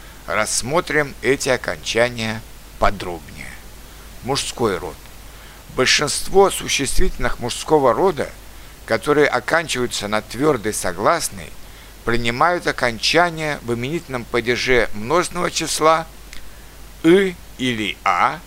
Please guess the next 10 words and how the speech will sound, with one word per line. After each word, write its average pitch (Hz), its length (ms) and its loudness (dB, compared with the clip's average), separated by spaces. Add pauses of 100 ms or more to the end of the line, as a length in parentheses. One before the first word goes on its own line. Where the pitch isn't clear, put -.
(460)
а 123 140 4
в 110 40 -12
родительном 147 680 -2
падеже 120 580 2
множественного 110 500 0
числа — - 480 -4 (360)
окончание 147 880 0 (100)
«ов». - 400 0 (540)
Например, 113 640 -2 (140)
стол, 180 640 2